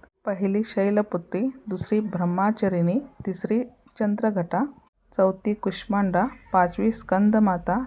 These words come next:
सहावी कात्यायनी, सातवी कालरात्री, आठवी महागौरी आणि नवमी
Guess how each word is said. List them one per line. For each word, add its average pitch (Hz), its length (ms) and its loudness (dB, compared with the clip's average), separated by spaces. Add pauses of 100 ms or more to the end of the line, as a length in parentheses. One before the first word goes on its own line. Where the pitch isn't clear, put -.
सहावी 190 440 -2
कात्यायनी, 190 720 0 (460)
सातवी 196 460 0
कालरात्री, 196 880 0 (220)
आठवी 185 360 0
महागौरी 190 800 2 (180)
आणि 190 200 0
नवमी 190 460 2